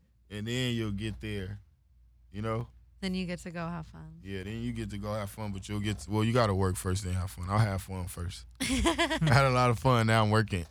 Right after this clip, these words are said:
Speaker 1: <laughs>
Speaker 2: That's such a mood. <laughs> Like
Speaker 1: Like, I had all the fun, now it's time to work.
Speaker 2: What was your favorite place that you went to in Europe, like, with the best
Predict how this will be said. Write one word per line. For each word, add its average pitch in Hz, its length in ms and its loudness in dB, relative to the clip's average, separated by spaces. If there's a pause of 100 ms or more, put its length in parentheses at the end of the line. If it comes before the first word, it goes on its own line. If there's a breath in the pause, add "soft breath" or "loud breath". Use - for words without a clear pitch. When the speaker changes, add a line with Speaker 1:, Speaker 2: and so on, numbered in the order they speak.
(100)
Speaker 1:
<laughs> 117 180 6
Speaker 2:
That's 202 320 4
such 180 240 -2
a 214 80 -2
mood. 170 580 -4
<laughs> - 0 -
Like 220 400 2 (640)
Speaker 1:
Like, 98 220 -14
I 117 220 -8
had 123 180 -4
all 113 200 0
the 120 80 2
fun, 113 280 4
now 107 140 6
it's 104 120 2
time 107 160 0
to 101 60 -2
work. 95 220 -4 (1120)
Speaker 2:
What 185 220 -2
was 202 220 -4
your 233 80 -2
favorite 190 400 -6
place 190 220 -10
that 190 100 -10
you 185 120 -6
went 175 180 -6
to - 100 -8
in 175 140 -4
Europe, 160 420 -6
like, 170 180 -12
with 165 120 -10
the 185 80 -10
best 165 320 -10